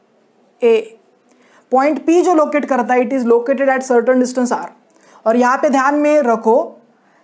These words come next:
ये जो R distance है ना, वो A से बहुत बड़ा है। अभी हमें क्या find करना है? Point P पे इलेक्ट्रिक field intensity, ये दोनों charges की वजह से क्या होगी? Minus क्यू और प्लस क्यू की वजह से। तो point P देखो, यहाँ से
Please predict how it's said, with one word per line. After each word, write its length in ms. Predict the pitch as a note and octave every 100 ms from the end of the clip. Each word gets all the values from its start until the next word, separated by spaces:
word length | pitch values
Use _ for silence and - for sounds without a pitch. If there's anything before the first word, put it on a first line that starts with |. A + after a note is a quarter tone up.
| -
ये 140 | B3
जो 100 | B3+ -
R 160 | B3 D4+
distance 360 | D4+ - C#4+ C4+
है 40 | C4
ना, 60 |
वो 140 | D4 D4
A 100 | C#4
से 100 | C#4+ C4+
बहुत 220 | A3 A#3
बड़ा 220 | A3 G#3
है। 160 | E3+ - _ _ _ _ _ _ _ _ -
अभी 160 | A3+
हमें 180 | D#4 E4
क्या 140 | D4 D#4+
find 240 | D#4+ D4 C#4
करना 200 | B3 C#4
है? 60 |
Point 300 | C#4 C#4 C#4
P 100 | C#4+ D4
पे 60 | C#4+
इलेक्ट्रिक 380 | B3+ B3+ C#4
field 140 | C#4 C4
intensity, 540 | B3 C4+ B3+ A#3 B3
ये 80 | C4+
दोनों 280 | G#3+ G#3+ C4
charges 360 | C4 A#3+ A#3+ A#3+
की 100 | B3+
वजह 160 | A#3+
से 120 | A#3
क्या 120 | A#3 G3+
होगी? 200 | G#3 G#3
Minus 300 | A3+ A#3+ B3
क्यू 140 | C4+
और 80 | C4+
प्लस 240 | B3+ A3
क्यू 140 | A3 G#3+
की 120 | A3+
वजह 220 | G#3 F#3+
से। 160 | F#3 - _ _ _ - -
तो 60 | A3
point 360 | C4 C#4 C#4+ B3+
P 140 | D4+ E4 D#4+
देखो, 280 | A#3+ A#3+ C#4 - - - G#3+
यहाँ 300 | A#3+ C4+ D#4
से 180 | C#4+